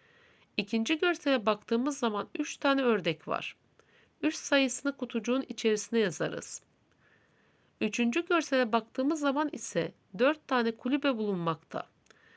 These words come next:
Dört sayısını kutucuğun içerisine yazarız. Dördüncü görselde altı tane kelebek bulunmaktadır.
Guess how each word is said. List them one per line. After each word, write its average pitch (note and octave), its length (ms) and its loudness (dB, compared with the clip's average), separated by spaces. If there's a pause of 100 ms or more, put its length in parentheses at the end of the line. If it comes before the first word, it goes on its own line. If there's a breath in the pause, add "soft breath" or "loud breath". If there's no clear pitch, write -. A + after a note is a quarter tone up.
(220 soft breath)
Dört D4 200 4
sayısını C4+ 500 0
kutucuğun B3 500 -2
içerisine A#3+ 540 0
yazarız. - 600 -2 (1160 soft breath)
Dördüncü A#3 500 2
görselde F#3 640 0
altı G3 360 -2
tane C#4 240 0
kelebek A#3+ 500 -2
bulunmaktadır. E3 920 -4